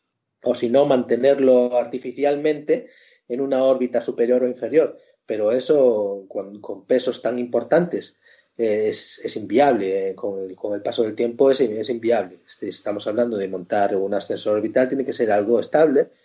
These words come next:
y que se de-, se mantenga ya prácticamente de forma natural. Y para eso necesitas tener un contrapeso a una distancia mayor que el geoestacionario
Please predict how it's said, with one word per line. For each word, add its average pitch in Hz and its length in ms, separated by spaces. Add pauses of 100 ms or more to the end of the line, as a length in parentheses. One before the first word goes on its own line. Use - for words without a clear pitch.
(320)
y 110 100
que 113 120
se 104 160
de-, 92 420
se 123 140
mantenga 127 640
ya 107 240
prácticamente 120 560
de 123 80
forma 120 300
natural. 107 520 (380)
Y 117 100
para 110 320
eso 131 500 (180)
necesitas 123 880 (360)
tener 123 240
un 131 100
contrapeso 139 840
a 113 140
una 127 240
distancia 127 520
mayor 113 520
que 120 100
el 107 100
geoestacionario 123 920